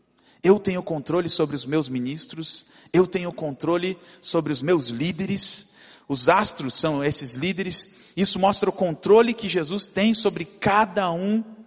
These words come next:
deles. De forma alguma, a igreja de Éfeso, de alguma forma, a igreja de Éfeso precisava saber disso. Jesus tinha necessidade de se mostrar dessa forma,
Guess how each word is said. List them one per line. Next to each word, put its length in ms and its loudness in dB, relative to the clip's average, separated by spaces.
deles. 760 -2
De 100 -10
forma 600 4
alguma, 420 2
a 20 0
igreja 340 2
de 120 -2
Éfeso, 380 -4
de 80 4
alguma 280 4
forma, 320 2
a 20 0
igreja 260 -4
de 100 -4
Éfeso 280 -4
precisava 540 -4
saber 500 -4
disso. 460 -12
Jesus 240 -6
tinha 180 -6
necessidade 500 -2
de 60 -4
se 120 -2
mostrar 440 -2
dessa 260 -8
forma, 380 -2